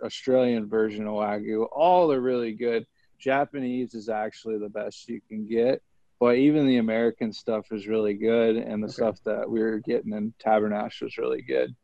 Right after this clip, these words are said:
Speaker 1: So if you ever see Wagyu on a, if you're at a restaurant, order it.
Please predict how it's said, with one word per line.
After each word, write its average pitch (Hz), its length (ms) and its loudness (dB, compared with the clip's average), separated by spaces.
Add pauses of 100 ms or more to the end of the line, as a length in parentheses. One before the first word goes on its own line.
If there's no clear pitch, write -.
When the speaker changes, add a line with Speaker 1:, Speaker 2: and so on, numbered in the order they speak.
Speaker 1:
So 143 180 6
if 131 120 0
you 160 120 6
ever 160 160 6
see 156 220 0
Wagyu 131 540 2
on 123 200 -2
a, 110 280 -8 (520)
if 127 240 -12
you're 131 120 0
at 113 100 0
a 107 40 0
restaurant, 107 600 -4
order 117 300 0
it. 110 160 -4